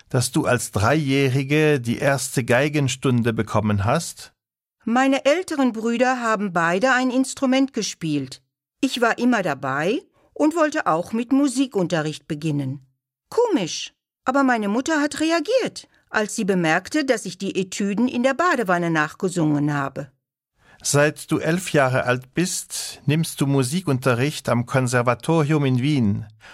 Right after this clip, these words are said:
Speaker 1: Und jetzt hast du am Gymnasium zwei Klassen übersprungen. Wie alt sind deine Freunde?
Speaker 2: Ich schätze,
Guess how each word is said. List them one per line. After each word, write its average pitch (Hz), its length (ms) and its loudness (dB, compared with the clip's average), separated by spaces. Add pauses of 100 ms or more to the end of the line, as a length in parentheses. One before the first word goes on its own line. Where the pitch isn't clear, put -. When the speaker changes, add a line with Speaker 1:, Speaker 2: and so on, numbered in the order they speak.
(120)
Speaker 1:
Und 131 240 0
jetzt 170 400 0
hast 131 240 0
du 151 80 4
am 131 140 2
Gymnasium 143 840 2
zwei 131 280 0
Klassen 135 760 -2
übersprungen. 123 1000 -2 (480)
Wie 147 160 0
alt 156 240 0
sind 127 260 -2
deine 120 220 2
Freunde? 123 680 -2 (800)
Speaker 2:
Ich 453 60 2
schätze, 254 760 0